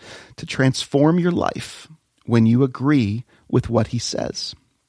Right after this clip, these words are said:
Our prayer for you is that you will live your life in Christ, becoming so aware of his love for you and your identity in him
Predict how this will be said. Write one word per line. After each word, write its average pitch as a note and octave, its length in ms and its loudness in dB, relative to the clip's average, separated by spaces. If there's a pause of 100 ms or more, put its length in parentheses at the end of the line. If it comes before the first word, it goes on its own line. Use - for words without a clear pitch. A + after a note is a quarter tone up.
(720)
Our C#3 200 4
prayer E3 360 4
for F3+ 180 -2
you B2 440 2
is A2 180 -6
that A#2 140 -2
you B2+ 160 0
will C#3+ 220 2
live B2+ 260 4
your D#3 160 0
life G#2 400 0
in A#2 200 -2
Christ, - 680 -8
becoming A#2+ 420 0
so D3 400 2
aware D#3 360 2
of B2 80 -2
his G3+ 320 0
love C3+ 220 0
for - 180 -6
you G2+ 360 -2 (360)
and A2 180 2
your C3+ 200 6
identity B2 460 4
in B2+ 120 2
him G2 360 -2